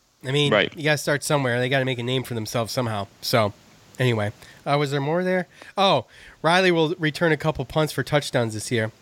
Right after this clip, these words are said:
Speaker 1: I mean, completely possible. He's a speedy, he's a speedy dude, man.
Speaker 2: Yeah,
Speaker 1: He, he,
Speaker 2: I
Speaker 1: when he
Speaker 2: hate
Speaker 1: gets
Speaker 2: that he
Speaker 1: going.
Speaker 2: fumbled the first one, but I
Speaker 1: I
Speaker 2: mean, he's a
Speaker 1: know.
Speaker 2: sen-, he's a senior, and he's, he's got his,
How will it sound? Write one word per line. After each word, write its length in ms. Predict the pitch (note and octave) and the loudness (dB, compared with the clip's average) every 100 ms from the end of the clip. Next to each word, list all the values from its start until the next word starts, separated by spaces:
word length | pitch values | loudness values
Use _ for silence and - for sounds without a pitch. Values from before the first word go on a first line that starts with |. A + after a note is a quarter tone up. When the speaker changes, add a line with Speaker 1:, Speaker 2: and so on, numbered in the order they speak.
| - _ - | -20 _ -2
Speaker 1:
I 80 | |
mean, 360 | E3 F3 E3 D#3 - _ _ | 2 2 0 -4 -12 _ _
completely 460 | F3 E3 G3+ F3 C3+ | -6 0 0 0 0
possible. 380 | C#3 B2+ - | -2 -2 -4
He's 220 | B2+ F3 B2 | -4 -4 -8
a 40 | |
speedy, 520 | - - E3 C#3+ A2+ - _ - | -12 -6 -2 -2 -2 -8 _ -20
he's 420 | - - - D#3+ | -18 -8 -6 -4
a 60 | A2+ | -6
speedy 320 | - B2+ A2+ | -4 -2 -2
dude, 240 | A2 G2+ | -2 -4
man. 200 | G2+ G2 - - - - - - - - | -6 -8 -14 -20 -20 -20 -20 -20 -16 -8
Speaker 2:
Yeah, 440 | G#2+ G#2 G2+ F#2 | -2 0 0 -2
Speaker 1:
He, 180 | B2 D3 | -4 -8
he, 140 | C#3 | -4
Speaker 2:
I 40 | A2 | -4
Speaker 1:
when 60 | A2 | 0
he 40 | |
Speaker 2:
hate 80 | A#2+ | 0
Speaker 1:
gets 80 | A2+ | 2
Speaker 2:
that 40 | G#2 | 0
he 60 | |
Speaker 1:
going. 100 | G#2 | 0
Speaker 2:
fumbled 300 | A2 G2 F#2+ | -2 -2 -4
the 40 | E2+ | -6
first 360 | - F#2+ - | -6 -4 -2
one, 160 | F#2+ F#2 | -2 -2
but 100 | F2+ | -2
I 80 | D#2+ | -2
Speaker 1:
I 40 | F#2+ | 0
Speaker 2:
mean, 80 | G2+ | -2
he's 100 | - | -2
a 40 | |
Speaker 1:
know. 60 | E3+ | -2
Speaker 2:
sen-, 380 | E3 G2+ G2+ - - - - | 0 0 -2 -8 -14 -16 -8
he's 140 | E3 D3+ | -4 0
a 60 | |
senior, 520 | - D3 C#3+ C#3+ C3 | 0 0 0 0 0
and 280 | A#2 G#2+ G2 F2 _ - | 0 -4 -10 -16 _ -8
he's, 280 | A#2 G2 - | -6 -6 -6
he's 160 | A2 G2 | -6 -2
got 280 | A2 G2 - | 0 0 -4
his, 480 | G2+ A#2 F2+ - | -6 -2 -2 -2